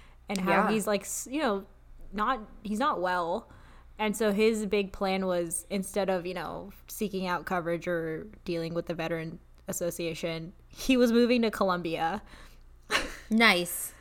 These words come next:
Speaker 1: I'm like, "That'll, that'll fix all your problems, but, you know, you do you."
Speaker 2: Well, I think that's another thing that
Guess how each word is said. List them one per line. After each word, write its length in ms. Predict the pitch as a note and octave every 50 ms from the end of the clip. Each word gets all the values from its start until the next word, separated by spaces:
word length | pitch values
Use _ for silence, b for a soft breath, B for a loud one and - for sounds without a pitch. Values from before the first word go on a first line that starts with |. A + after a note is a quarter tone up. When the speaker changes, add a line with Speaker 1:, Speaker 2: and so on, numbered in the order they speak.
| B B -
Speaker 1:
I'm 120 | F#4+ F#4
like, 200 | E4 D4+ C#4+ C4+
"That'll, 220 | D4 D#4 D#4 D4 A#3+
that'll 220 | G3+ A#3+ B3+ C4+ C#4
fix 320 | C4+ - A#3 G#3 G3+ -
all 160 | G3+ G3 G3
your 100 | G3 G3
problems, 560 | F#3 F#3+ F#3+ F3 E3+ D#3+ D#3+ D#3 E3+ E3 F3 -
but, 240 | F#3 F3 D#3 - - - -
you 100 | - G3
know, 240 | F3 D3+ D3 - F3 - - - -
you 160 | - G#3+ A#3 A3+
do 100 | G3 G#3+
you." 400 | F#3+ F3+ E3+ D#3+ D#3 F3 G3 b b b b b b b b b b b b b b b b b -
Speaker 2:
Well, 340 | - D4+ D4+ C#4 - - - -
I 100 | A3 C4
think 180 | C4 E4 F4
that's 200 | E4 D4+ C#4+ -
another 320 | B3+ A3+ G#3 F#3 F#3 F#3+ G3
thing 220 | G3 G3+ F#3+ F3+
that 420 | F#3 F3+ E3+ E3 D#3+ D#3+ - -